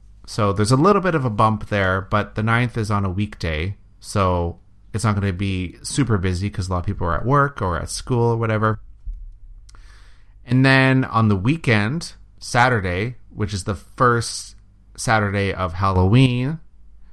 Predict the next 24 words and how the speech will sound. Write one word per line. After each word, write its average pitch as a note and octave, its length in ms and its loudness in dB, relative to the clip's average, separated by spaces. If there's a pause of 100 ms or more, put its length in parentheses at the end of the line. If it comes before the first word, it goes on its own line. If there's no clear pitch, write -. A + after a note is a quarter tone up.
(240)
it's A#2 160 -6
gonna B2+ 180 -2
be B2 600 -4
close B2+ 360 -2
to - 80 -6
capacity. G2 720 -2
So G2 160 -10
it's - 80 -10
gonna A2 160 -4
be G2+ 160 -2
built G2 480 -6
about G2+ 260 -2
ninety-three G2 720 0
out F#2 120 -2
of F2 100 -4
a E2+ 100 -2
hundred E2 440 -4
for G2 120 -2
both F#2 380 -2
parks - 460 -4
is F2+ 100 -6
what F#2 140 -6
they're F#2 100 -4
predicting. D#2 640 -8